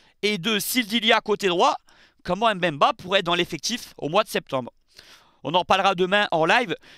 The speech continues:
Gigot, lui aussi, aurait refusé une offre, euh, de Rennes. Ça commence à m'énerver, surtout pour, euh, Gigot, hein, qui n'a pas été bon la saison passée, qui aime l'O M, et cetera, on le sait.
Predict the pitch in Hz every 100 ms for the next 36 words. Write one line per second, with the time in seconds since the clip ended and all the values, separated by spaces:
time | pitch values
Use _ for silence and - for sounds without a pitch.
0 | - 175 247 285 302 277 233 277 - 254
1 | 269 233 233 233 233 208 233 208 233 -
2 | 208 185 175 156 180 165 277 135 - _
3 | _ - - _ - 175 - 233 277 -
4 | 208 214 214 220 240 208 190 220 - 196
5 | 180 160 165 165 214 156 151 160 156 180
6 | 202 202 190 190 180 180 170 160 165 -
7 | 214 214 _ - - - - 185 226 220
8 | 226 214 208 220 226 208 - 208 214 214
9 | 208 196 202 - 240